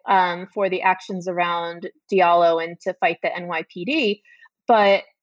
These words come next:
we were told to leave the queer part aside. And to be fair, we weren't there to, that wasn't for the queer agenda. We were there in allyship.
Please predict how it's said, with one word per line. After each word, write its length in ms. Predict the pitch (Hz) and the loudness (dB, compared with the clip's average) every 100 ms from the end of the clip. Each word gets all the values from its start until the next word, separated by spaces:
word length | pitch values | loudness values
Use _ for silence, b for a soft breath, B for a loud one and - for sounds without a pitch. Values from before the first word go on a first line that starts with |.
| _ _ _ - | _ _ _ -8
we 160 | 220 233 | -2 0
were 160 | 247 240 | 0 0
told 320 | 262 254 247 | 0 0 -2
to 100 | 285 | -10
leave 240 | 240 233 | -10 -8
the 60 | 220 | -10
queer 260 | - 233 | -6 -4
part 300 | 220 226 208 | -4 -2 -2
aside. 420 | 196 - 170 156 - _ _ _ _ - | -2 -4 -4 -4 -8 _ _ _ _ -6
And 180 | 254 | -6
to 100 | 254 | -6
be 160 | 330 349 | -2 -2
fair, 320 | 427 440 285 | 2 2 2
we 140 | 302 330 | 0 -2
weren't 260 | 320 294 | -2 -2
there 300 | 294 285 285 269 - | 0 2 2 -4 -6
to, 460 | 233 214 202 202 202 - | -2 0 0 -2 -6 -2
that 160 | 254 | 0
wasn't 340 | 262 254 247 247 | 0 -4 -6 -6
for 120 | 240 | -6
the 80 | 208 | -6
queer 280 | - 226 202 | -6 -4 -4
agenda. 420 | 180 170 160 - - _ _ _ _ _ _ _ 220 | -2 -4 -4 -10 -12 _ _ _ _ _ _ _ -6
We 200 | 240 226 | -4 0
were 220 | 220 214 | 2 4
there 340 | 220 220 214 | 4 4 4
in 180 | 202 190 | 2 -4
allyship. 680 | - 220 226 220 - 202 | -4 -2 -2 -2 -4 -4